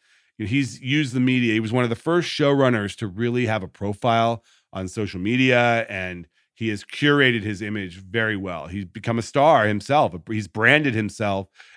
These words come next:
and the style of show that he makes as a Ryan Murphy show. And he was,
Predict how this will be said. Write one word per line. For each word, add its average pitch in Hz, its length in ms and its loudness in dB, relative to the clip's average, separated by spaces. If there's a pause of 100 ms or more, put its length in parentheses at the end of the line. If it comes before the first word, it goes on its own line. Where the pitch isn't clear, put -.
and 98 160 -4
the 98 40 -8
style 117 340 4
of 101 80 -4
show 135 200 0
that 135 120 -2
he 98 80 -2
makes 87 360 -8
as 95 220 -6
a 95 60 -4
Ryan 104 360 0
Murphy 110 300 -8
show. 139 400 -2
And 101 100 -8
he 113 140 -6
was, 110 180 -10